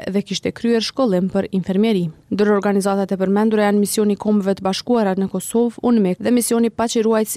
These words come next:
i natos kfor. unmik-u në një përgjigje për Relin më tetëmbëdhjetë nëntor tha se sipas të dhënave që kanë, Sitora Ato Mamadova nuk ka punuar për unmik-un. Për më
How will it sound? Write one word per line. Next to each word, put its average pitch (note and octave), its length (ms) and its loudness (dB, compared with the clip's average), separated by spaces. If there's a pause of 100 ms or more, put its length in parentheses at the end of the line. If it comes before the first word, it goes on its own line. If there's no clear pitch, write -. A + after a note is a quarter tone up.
i A3+ 80 2
natos F#3+ 480 -4
kfor. F3+ 320 -6 (160)
unmik-u G#3 460 2
në G3+ 140 2
një F#3+ 120 0
përgjigje F#3+ 320 -2
për F#3+ 160 0
Relin G#3+ 360 2
më F#3+ 120 -2
tetëmbëdhjetë F#3+ 560 -2
nëntor A3+ 400 0
tha A3+ 140 -2
se A3+ 140 -6
sipas A#3 360 -2
të G#3 160 -2
dhënave B3 320 0
që A3 160 -6
kanë, C4+ 160 0 (420)
Sitora B3+ 400 0
Ato A#3+ 220 -2
Mamadova A#3+ 520 0
nuk B3+ 300 2
ka B3 80 -2
punuar C4 480 2
për - 240 -4
unmik-un. F#3+ 600 -2 (180)
Për G#3 140 0
më F#3 80 0